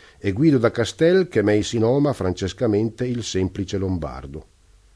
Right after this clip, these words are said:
Volendo si potrebbe proseguire fino in fondo alla via, dove al numero ventuno si trova la Casa Paglia, caratterizzata dal balcone con ai lati colonne ioniche,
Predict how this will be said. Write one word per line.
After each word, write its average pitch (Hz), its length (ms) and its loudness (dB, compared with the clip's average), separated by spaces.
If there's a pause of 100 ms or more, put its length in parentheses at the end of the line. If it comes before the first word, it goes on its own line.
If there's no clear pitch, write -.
(320)
Volendo 180 460 6
si 127 160 2
potrebbe 131 380 2
proseguire 127 600 2
fino 127 180 0
in 120 100 4
fondo 120 260 2
alla 120 100 4
via, 160 300 4
dove 107 340 2
al 95 80 2
numero 110 280 4
ventuno 127 480 2
si 98 140 -4
trova 107 260 0
la 98 100 0
Casa 104 240 0
Paglia, 98 480 2 (380)
caratterizzata 127 720 2
dal 110 160 2
balcone 120 500 2
con 110 180 0
ai 110 140 2
lati 117 320 -2
colonne 107 380 2
ioniche, 95 520 0